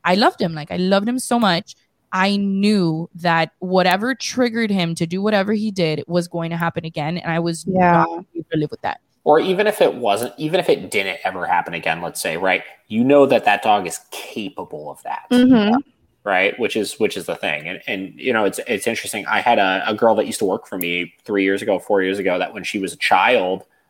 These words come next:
Speaker 3: um, that had happened with their family dogs,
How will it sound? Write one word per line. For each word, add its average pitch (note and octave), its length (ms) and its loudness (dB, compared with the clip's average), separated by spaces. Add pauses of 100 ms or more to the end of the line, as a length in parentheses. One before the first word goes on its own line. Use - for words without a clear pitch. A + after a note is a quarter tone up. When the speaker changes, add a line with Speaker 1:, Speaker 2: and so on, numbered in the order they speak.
(160)
Speaker 3:
um, F#2+ 460 -4 (140)
that F#2 280 0
had G2 200 -2
happened F#2+ 420 -2
with F2+ 100 -6
their F#2 140 0
family D#2+ 400 -6
dogs, B1+ 460 -8